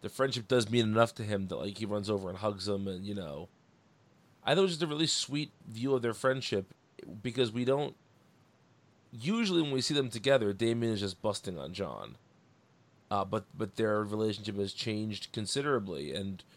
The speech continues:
changed in ways that it will never go back, more than likely to. And so I re-, I really thought this was a, an excellent issue. This is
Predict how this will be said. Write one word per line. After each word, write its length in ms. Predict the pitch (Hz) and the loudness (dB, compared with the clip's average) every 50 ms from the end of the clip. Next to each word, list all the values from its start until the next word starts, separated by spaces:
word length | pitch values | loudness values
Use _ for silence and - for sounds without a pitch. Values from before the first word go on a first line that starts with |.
| - _ _ _ _ | -20 _ _ _ _
changed 380 | - - 117 117 117 113 104 | -6 -4 -2 -2 -2 -2 -2
in 160 | 113 113 110 104 | -2 -2 0 0
ways 280 | 107 110 113 113 101 | 0 2 0 0 0
that 100 | 101 107 | -2 -2
it 100 | 82 98 | -2 -2
will 120 | 98 98 101 | -2 -2 -2
never 300 | 101 98 98 92 92 95 | 0 0 0 -2 -2 -4
go 120 | 98 98 | -4 -2
back, 340 | 92 92 92 101 110 117 - - - - - _ - | -2 -2 -4 -4 -6 -8 -10 -14 -20 -20 -20 _ -10
more 180 | 107 104 101 | -6 -4 -4
than 160 | 98 92 95 92 | -4 -6 -6 -8
likely 360 | 78 73 - - - - - | -10 -10 -12 -12 -14 -14 -14
to. 300 | - - - - - - - _ _ _ _ _ _ _ _ _ _ - | -12 -12 -10 -10 -12 -14 -16 _ _ _ _ _ _ _ _ _ _ -6
And 220 | - 104 104 98 - | -4 -4 -4 -4 -4
so 440 | - - 110 101 98 95 90 - - - | -4 0 0 2 2 0 -2 -4 -6 -2
I 100 | - 113 | 0 0
re-, 260 | 117 113 113 120 - - | 0 2 2 -2 -2 -2
I 100 | - - | -2 -2
really 260 | 139 156 160 165 165 156 | 0 0 0 0 -2 2
thought 220 | - 156 143 127 | 2 2 2 2
this 120 | 123 127 | 0 -6
was 100 | 123 120 | -6 -6
a, 80 | 117 107 104 - - | -6 -6 -8 -10 -10
an 120 | - 104 - | -10 -8 -6
excellent 440 | - - 101 - - 104 101 98 95 | -6 -6 -6 -6 -6 -4 -4 -4 -4
issue. 380 | 98 92 - - 90 92 95 104 - _ _ _ _ _ _ _ _ | -6 -8 -8 -6 -6 -6 -6 -8 -10 _ _ _ _ _ _ _ _
This 260 | - 120 127 - - 131 | 0 0 0 2 2 0
is 400 | 131 120 117 107 - - - | 0 0 0 -2 -4 -6 -10